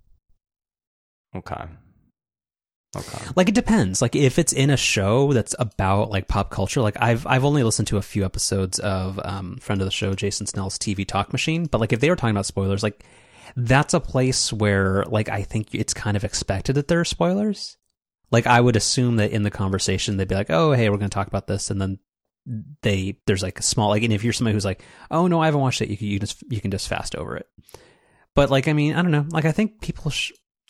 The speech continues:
Speaker 2: that's the other thing where that's so much of social media is dominated by what is, like, the spoiler talk or immediate conversation about what's on T V. So I, I, I don't know, but I think in general, like, yeah, a, a season end plus a month.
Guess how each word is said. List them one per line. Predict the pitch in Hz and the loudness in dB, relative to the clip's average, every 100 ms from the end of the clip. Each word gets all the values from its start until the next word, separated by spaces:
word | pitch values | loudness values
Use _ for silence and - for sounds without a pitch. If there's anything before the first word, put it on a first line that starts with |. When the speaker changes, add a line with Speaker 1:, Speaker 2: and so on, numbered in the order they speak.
| - _ _ _ _ - | -20 _ _ _ _ -10
Speaker 2:
that's | - 190 | -2 0
the | 214 | 2
other | 208 | 2
thing | 175 104 | 2 2
where | 98 101 | 2 2
that's | 107 - 135 | 0 -2 -2
so | - 127 120 | 0 2 4
much | 110 104 - | 2 2 2
of | 101 95 | 0 0
social | - 104 - | 0 0 0
media | 98 95 95 | -2 0 -2
is | 92 | -2
dominated | - 95 95 95 95 | -2 -2 0 -2 -4
by | - 95 92 | -2 -2 0
what | 92 95 | -2 -2
is, | 92 | -2
like, | 98 - | -6 -6
the | |
spoiler | - - - 98 95 | -6 -4 -2 0 0
talk | 92 - 98 - | -2 -6 -6 -6
or | 104 98 92 | -4 -2 -2
immediate | 95 95 95 - | -2 -4 -4 -6
conversation | 98 95 95 139 113 104 | -8 -8 -4 -4 -4 -4
about | 95 95 95 98 98 | -4 -4 -2 -2 -4
what's | 110 101 - | -2 -4 -2
on | 95 95 | -4 -4
T | 101 98 | -4 -2
V. | 107 143 175 - _ _ _ _ _ _ _ _ | 0 0 -2 -8 _ _ _ _ _ _ _ _
So | - 175 | 0 2
I, | 165 160 175 | 2 0 0
I, | - | 2
I | 175 | 2
don't | 175 | 4
know, | 143 95 | 4 2
but | 113 | 2
I | 113 | 2
think | 175 156 | 0 0
in | 127 | 2
general, | 117 104 104 98 | 2 2 2 2
like, | 101 101 - _ _ _ _ _ _ _ _ _ | 0 -4 -10 _ _ _ _ _ _ _ _ _
yeah, | 247 196 | 0 2
a, | 147 139 | 2 4
a | 147 | 2
season | 131 - 175 165 | 2 2 2 2
end | 156 123 123 120 | 2 2 2 0
plus | - 101 - | 0 0 0
a | |
month. | 85 - - | -6 -10 -16